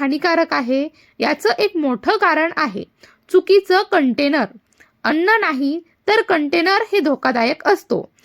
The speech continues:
सगळ्यात धोकादायक प्रकार म्हणजे कमी दर्जाचे प्लॅस्टिकचे डब्बे,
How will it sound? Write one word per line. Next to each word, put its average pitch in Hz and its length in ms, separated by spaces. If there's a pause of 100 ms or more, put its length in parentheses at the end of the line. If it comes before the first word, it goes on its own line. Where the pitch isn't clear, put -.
(240)
सगळ्यात 339 400
धोकादायक 320 600
प्रकार 370 360
म्हणजे 330 440 (320)
कमी 370 380
दर्जाचे 277 520
प्लॅस्टिकचे 262 680
डब्बे, 254 520